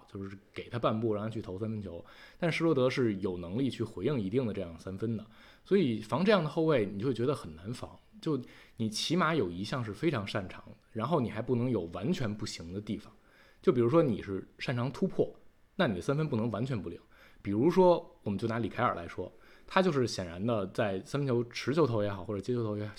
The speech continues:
好，这个威胁太小了，就导致对方可以无限的去收缩，去防你的突破，然后去放你。这个就使得里凯尔他依然能够顶着人保证一定的进攻产量和效率，但他没有办法改变对方的防守阵型。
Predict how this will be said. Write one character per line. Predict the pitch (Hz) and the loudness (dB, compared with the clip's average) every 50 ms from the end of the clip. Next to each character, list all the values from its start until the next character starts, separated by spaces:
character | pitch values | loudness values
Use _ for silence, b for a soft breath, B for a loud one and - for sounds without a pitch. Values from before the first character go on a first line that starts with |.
| - - | -16 -18
好， | - - - - - - - - _ | -18 -18 -14 -14 -14 -14 -16 -18 _
这 | - 135 | -4 -2
个 | 123 | 0
威 | 123 147 | 2 2
胁 | 147 - 139 135 | 2 2 0 0
太 | - - - 160 | 2 2 2 2
小 | 110 - - - - - - | 2 -2 -6 -8 -10 -10 -14
了， | - - b b b b b b - | -16 -18 b b b b b b -8
就 | - - | -2 0
导 | 101 101 | 0 2
致 | 113 | 2
对 | 135 139 | 2 4
方 | 127 165 160 | 4 4 2
可 | 151 156 151 | 4 2 2
以 | 127 104 92 90 | 2 2 0 0
无 | 90 90 87 98 127 180 | -2 -4 -4 -2 -2 0
限 | - - 220 190 135 110 | 4 6 6 6 6 4
的 | 95 87 87 | 0 -2 -4
去 | - - 95 | -6 -6 -8
收 | - - 110 101 104 | -4 -2 -2 -2 -2
缩， | 98 107 107 101 98 95 | 0 0 0 2 2 0
去 | 92 - 104 | -2 -4 -6
防 | - - 95 101 | -6 -6 -6 -4
你 | 95 | -4
的 | 90 | -6
突 | 82 - 101 95 | -6 -6 -8 -6
破， | - - 95 90 - - - - - | -4 -6 -6 -6 -8 -12 -20 -14 -10
然 | 98 | -10
后 | 95 | -8
去 | 90 110 | -6 -6
放 | 107 - 143 131 104 95 | -2 0 0 0 0 -4
你。 | - - b b b b b b b | -8 -14 b b b b b b b
这 | - 220 190 | 6 8 8
个 | 151 135 | 8 8
就 | 143 139 120 | 6 4 4
使 | 104 - - - 87 | 2 0 -4 -6 -4
得 | 85 90 117 127 | -2 -2 0 0
里 | 117 | 0
凯 | 101 107 127 | 0 0 0
尔 | 131 101 87 b b b b b b | 0 -2 -2 b b b b b b
他 | - - 170 185 185 - | -4 -2 -2 -2 0 2
依 | 190 196 | 4 6
然 | 202 139 120 | 6 6 6
能 | 113 113 120 | 4 4 4
够 | 127 117 | 2 2
顶 | 117 - 107 95 85 | 2 0 -4 -6 -6
着 | 82 87 | -6 -8
人 | 87 90 92 110 123 | -6 -4 -2 -2 -2
保 | - 101 80 | -2 -2 -4
证 | 101 104 95 92 | -4 -4 -4 -4
一 | 95 101 | -4 -2
定 | 120 143 135 117 | 0 0 0 0
的 | 104 98 | 0 -2
进 | 95 - 113 107 | -4 -4 -4 -4
攻 | 110 123 | -2 -4
产 | 120 - - - | -4 -6 -8 -12
量 | 90 85 82 | -12 -12 -8
和 | 92 107 | -8 -8
效 | 107 - 175 156 110 90 | -2 0 0 2 2 0
率， | 85 80 - - - - | -2 -6 -10 -14 -6 -4
但 | 147 139 131 | -2 -2 0
他 | 143 160 165 | 0 0 2
没 | 135 117 135 | 2 2 2
有 | 151 127 | 0 0
办 | 123 120 107 | 0 -2 -2
法 | 110 117 | -4 -4
改 | 120 - - | -6 -6 -8
变 | 90 90 | -8 -6
对 | 98 104 | -6 -6
方 | 98 113 120 127 | -4 -4 -4 -6
的 | |
防 | 107 - 117 107 | -4 -4 -4 -4
守 | 95 | -4
阵 | 104 98 92 | -6 -6 -8
型。 | - - 87 | -10 -10 -12